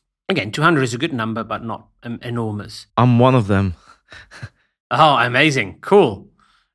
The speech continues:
Speaker 1: Do you know which number? Oh, you can't reveal it, probably.
Speaker 2: Uh, no, I, I d-, I don't know, but I've got my sofa <laughs> file.
Speaker 1: Okay, brilliant. <laughs> But yeah, so acoustic measurement, it was a good starting point. But then we're looking at various things to understand,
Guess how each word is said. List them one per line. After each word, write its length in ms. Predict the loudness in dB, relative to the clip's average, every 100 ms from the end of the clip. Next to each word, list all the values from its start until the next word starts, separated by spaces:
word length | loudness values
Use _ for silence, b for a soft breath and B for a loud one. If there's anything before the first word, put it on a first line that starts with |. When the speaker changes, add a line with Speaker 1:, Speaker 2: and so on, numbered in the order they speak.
| 0
Speaker 1:
Do 60 |
you 60 | 2
know 160 | 4
which 180 | 2 2
number? 440 | 2 4 2 0 -4
Oh, 120 | -4
you 120 | -4
can't 240 | -2 -2 -2
reveal 320 | -6 -6 -8
it, 220 | -12 -16
probably. 320 | -12 -12 -10
Speaker 2:
Uh, 180 | -6 -6 -4
no, 220 | -2 2
I, 280 | 2 2 0
I 20 |
d-, 100 | -2
I 120 | -2
don't 160 | -2 -2
know, 260 | -2 -4 -6
but 160 | -6 -2
I've 160 | -2 0
got 160 | 2
my 160 | 2 0
sofa 400 | 2 2 2 2
<laughs> 120 | -2
file. 340 | 0 0 -2 -6 _ _ _ _ _ _ _ _ _ _ -18
Speaker 1:
Okay, 320 | -12 -8 -8
brilliant. 600 | -4 -2 -2 -2 -4 -8 -4
<laughs> 600 | -6 -6 -12 -8 -4 0
But 120 | 2
yeah, 140 | 6 4
so 320 | 6 4 4
acoustic 380 | 2 2 0 2
measurement, 320 | 2 2 2
it 80 | 4
was 120 | 2
a 60 | 0
good 180 | -2
starting 400 | 0 2 2 2
point. 380 | -4 -2 -2 -6 B B B
But 80 | -2
then 160 | 0 2
we're 100 | 2
looking 340 | 0 0 0
at 240 | -2 0
various 460 | 4 4 4 0 -2
things 400 | -6 -8 -10 -12
to 120 | -6
understand, 640 | -6 -6 -6 -2 -2 -2 -8